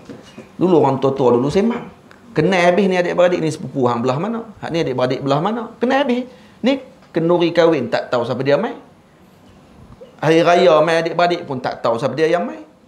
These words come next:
Habis tak kenal tu. Last sekali, bila dia dah besar, tu, kalau yang jenis tak duduk dengan masyarakat, tak masyarakat tu. Dia tak kenal adik-beradik, dia duduk kat kampung, orang tua-tua kita kenapa umur panjang? Kena pergi cari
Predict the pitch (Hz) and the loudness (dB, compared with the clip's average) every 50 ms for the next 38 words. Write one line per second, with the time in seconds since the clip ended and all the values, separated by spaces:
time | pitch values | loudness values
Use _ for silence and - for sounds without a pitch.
0 | _ _ _ _ _ _ _ _ _ _ _ _ _ - 131 156 170 185 185 143 | _ _ _ _ _ _ _ _ _ _ _ _ _ -6 -4 -2 -2 -2 -2 -2
1 | - - 175 170 147 143 - - 120 - - - - 165 160 165 185 196 226 226 | -4 -2 -2 -4 -4 -4 -6 -10 -14 -16 -12 -4 -4 -4 -2 -2 -4 -4 -6 -8
2 | - - - _ _ _ _ - - 151 156 165 165 165 190 190 180 180 170 151 | -10 -14 -20 _ _ _ _ -8 -4 2 4 4 4 4 2 2 2 0 0 -2
3 | 143 156 - - 262 277 - - - - - _ - - 269 339 349 349 - - | -4 -6 -4 -4 -4 -4 -4 -8 -16 -20 -20 _ -6 -4 -2 -2 -4 -6 -10 -16
4 | - _ _ - _ _ _ _ _ _ - - 170 202 220 208 208 214 208 190 | -20 _ _ -20 _ _ _ _ _ _ -2 0 2 2 2 2 2 0 0 0
5 | 170 240 254 247 208 - - 208 - 208 190 226 214 262 - - 202 214 220 214 | -2 -2 0 -2 -2 -2 -4 -4 -4 -2 -4 -2 -2 -2 -4 -4 -4 -4 -2 -2
6 | 214 214 - 233 - - 226 - - - - - - 247 294 294 294 285 294 - | -2 0 0 2 0 0 -2 -2 -6 -6 -4 -4 -2 -2 0 0 0 0 0 -4
7 | 269 - 269 233 233 240 - - _ _ _ _ _ - _ _ _ - _ _ | -4 -2 -2 -2 -4 -4 -10 -18 _ _ _ _ _ -20 _ _ _ -20 _ _
8 | - 202 220 226 220 185 - 226 220 208 202 196 202 185 185 202 202 190 180 190 | 0 2 2 2 2 0 0 0 0 0 0 0 -2 -2 -2 -2 -2 -2 -4 -4
9 | 190 190 185 185 - - 190 190 - 202 190 190 185 180 165 170 180 170 180 175 | -4 -4 -4 -6 -4 -2 -2 -4 -2 -4 -4 -4 -4 -4 -4 -4 -4 -4 -4 -4
10 | - 180 175 175 180 185 175 180 180 170 156 151 151 151 151 - - 139 139 131 | -2 -4 -2 0 -2 -2 -2 -2 -4 -4 -2 -2 -2 -4 -4 -4 -4 -4 -2 -2
11 | 123 - - - - - - _ _ _ _ _ _ _ _ _ - - 208 220 | -4 -6 -8 -12 -18 -20 -20 _ _ _ _ _ _ _ _ _ -10 -6 -6 -4
12 | 220 - - - 277 240 214 | -4 -4 -2 -2 -2 -2 -2